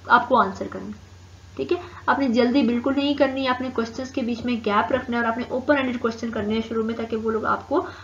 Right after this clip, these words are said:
अपने बारे में मजीद बता सकें। After that, the nurse help the family to plan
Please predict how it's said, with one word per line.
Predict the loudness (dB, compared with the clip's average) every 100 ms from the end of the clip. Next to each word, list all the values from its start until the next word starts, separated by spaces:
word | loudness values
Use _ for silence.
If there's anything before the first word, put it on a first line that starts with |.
| -2
अपने | 0 2
बारे | 4 4 2
में | 0 0
मजीद | 0 0 0 0
बता | -2 -2
सकें। | -6 -10 4 8
After | 8 6 4
that, | 4 4
the | 0 2
nurse | 4 4 2
help | 0 0
the | 0
family | 0 2 0
to | -2 -6 -4
plan | 2 4 4 2